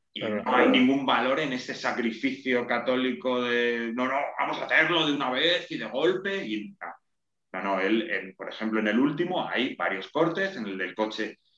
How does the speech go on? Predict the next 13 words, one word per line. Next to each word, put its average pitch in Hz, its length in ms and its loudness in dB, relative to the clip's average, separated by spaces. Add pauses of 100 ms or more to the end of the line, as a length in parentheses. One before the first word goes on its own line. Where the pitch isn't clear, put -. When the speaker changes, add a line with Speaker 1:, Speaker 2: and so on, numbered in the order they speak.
(160)
Speaker 1:
si - 120 -10
os 95 60 -4
dais 107 200 2
cuenta, 120 240 2
ese 113 140 -6
plano 113 220 0
secuencia, 113 760 0
la 101 160 0
cámara 139 340 2
acaba 135 260 2
saliendo 135 500 -2
del 104 220 -4
coche, 127 480 -8